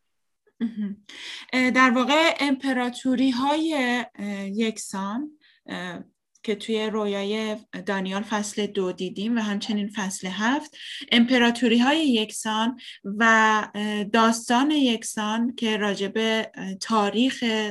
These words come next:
اه، سر-، اه، در واقع، اه، دنیا هستش و، اه، می‌بینیم، ولی توی فصل هفت یه مقدار جزئیات بیشتری رو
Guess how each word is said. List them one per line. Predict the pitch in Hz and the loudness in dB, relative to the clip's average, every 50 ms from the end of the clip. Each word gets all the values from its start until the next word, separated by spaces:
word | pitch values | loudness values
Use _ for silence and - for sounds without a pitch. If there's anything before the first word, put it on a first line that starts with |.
| - - | -8 -10
اه، | - 185 185 185 185 185 | -12 -12 -10 -10 -10 -12
سر-، | - - 214 202 196 190 190 185 180 - | -10 -6 -6 -4 -4 -4 -6 -8 -10 -10
اه، | - 185 185 180 180 175 | -10 -10 -8 -8 -8 -6
در | 170 196 185 175 | -4 -4 -4 -4
واقع، | 175 180 180 202 202 208 208 202 - | -6 -8 -6 -6 -4 -4 -6 -6 -8
اه، | 180 180 175 | -10 -10 -10
دنیا | 170 175 208 208 196 196 196 196 208 220 233 247 | -4 -2 0 0 2 2 2 2 4 4 2 2
هستش | 214 208 175 175 - - - - 214 240 277 320 320 - - - - - - - - - - _ - 220 226 | 2 -2 -4 -6 -8 -10 -8 -4 -2 -2 -2 -2 -4 -8 -12 -14 -16 -14 -14 -14 -14 -14 -16 _ -10 -2 2
و، | 226 226 226 226 226 233 226 220 - - | 2 4 4 6 4 4 2 0 -2 -4
اه، | 202 202 208 | -6 -2 0
می‌بینیم، | 208 226 240 240 254 247 233 233 220 214 208 226 | 4 4 6 6 6 6 4 4 4 2 0 2
ولی | 226 233 233 247 269 269 277 262 | 2 2 4 4 4 4 4 2
توی | - - 208 - - 233 233 220 | 0 -4 -12 -8 -2 0 0 0
فصل | 226 - 233 220 226 226 - 220 | 0 0 2 2 2 0 -2 -4
هفت | 220 220 220 220 233 262 285 302 302 - - | -4 -2 -2 0 2 2 2 0 -2 -4 -2
یه | 285 | 0
مقدار | 294 302 302 302 302 - 311 302 302 302 - - - _ _ | 2 2 2 2 0 0 -2 0 0 -2 -4 -12 -20 _ _
جزئیات | - 233 240 233 233 233 - 240 240 240 254 262 - | 0 4 4 4 4 4 4 4 4 4 4 2 0
بیشتری | 320 285 262 226 - - - 233 220 220 214 202 | -2 -2 -2 -2 -2 -2 -4 -2 -2 -2 -2 -2
رو | 190 190 190 | -2 -2 -4